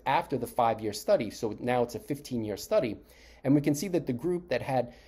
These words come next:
three hundred microgram-, that was, uh, uh, uh, consuming, that was supplemented with three hundred micrograms per day of selenium,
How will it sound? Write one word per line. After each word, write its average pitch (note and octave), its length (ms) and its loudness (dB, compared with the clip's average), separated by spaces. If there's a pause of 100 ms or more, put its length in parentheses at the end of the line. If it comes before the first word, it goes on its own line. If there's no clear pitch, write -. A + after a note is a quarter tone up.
(180)
three E3+ 180 -2
hundred D3 240 2
microgram-, B2+ 500 0
that A#2+ 120 6
was, A#2 140 -2 (180)
uh, A2+ 40 2
uh, G2+ 460 -2 (180)
uh, F#2+ 60 -14 (180)
consuming, C#3 460 0
that G#2+ 100 0
was A2+ 120 -2
supplemented C3 500 0
with A2 140 -4
three C#3+ 140 -2
hundred B2+ 220 0
micrograms B2 520 0
per A#2+ 100 -4
day A2+ 160 0
of G#2 80 -2
selenium, C#3 500 -2